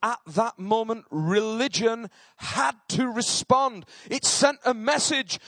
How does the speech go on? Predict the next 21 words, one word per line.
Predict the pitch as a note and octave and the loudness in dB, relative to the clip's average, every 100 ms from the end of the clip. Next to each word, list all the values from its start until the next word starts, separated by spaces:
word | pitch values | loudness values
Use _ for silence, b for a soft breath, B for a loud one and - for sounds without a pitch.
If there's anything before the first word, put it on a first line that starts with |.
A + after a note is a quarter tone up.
| B - | B 2
to | C#4 | 2
religion. | C4 C#4 C4 D4 C4+ B3 F3+ B | 4 2 0 0 0 -2 -6 B
It | - - | -6 -2
sent | - C#4+ C#4+ | 2 0 2
a | C4 | -2
message | A#3+ C#4 D4 D4+ - | 2 0 2 -2 -2
to | - | -4
the | A#3+ | -4
Pharisees. | - C4 C#4+ C#4 - B3+ G#3+ - B B | 0 0 2 0 -2 -4 -6 -12 B B
It | C#4 | -2
sent | - D4 - | 2 2 2
a | C4 | -2
message | A#3+ C#4 D4 D4 B3 | 0 -2 0 -2 -2
to | - C4 | 0 0
all | - C#4 D4 C#4+ | 4 6 6 4
those | G3 C#4 C#4 | 2 2 2
who | B3+ | 0
were | A#3+ | -2
trusting | - B3+ C#4 - B3+ | -2 0 0 -2 -4
in | B3+ A#3 | -4 -2
themselves | A3+ - - C#4 C#4+ C4 G#3 | -2 -2 -4 0 2 2 0